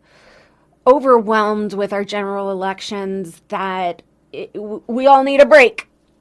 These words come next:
And then all of a sudden the midterms are here. Um,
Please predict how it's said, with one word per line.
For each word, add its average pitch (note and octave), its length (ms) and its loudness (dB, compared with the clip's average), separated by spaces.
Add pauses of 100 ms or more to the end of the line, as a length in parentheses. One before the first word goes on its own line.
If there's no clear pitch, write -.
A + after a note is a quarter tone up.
(220)
And A#3+ 140 0
then B3 220 0
all B3 160 2
of B3 60 0
a B3+ 60 0
sudden B3 360 0
the G#3+ 80 -4
midterms G3+ 580 -4
are D3+ 120 -10
here. - 360 -16 (540)
Um, G#3 540 -2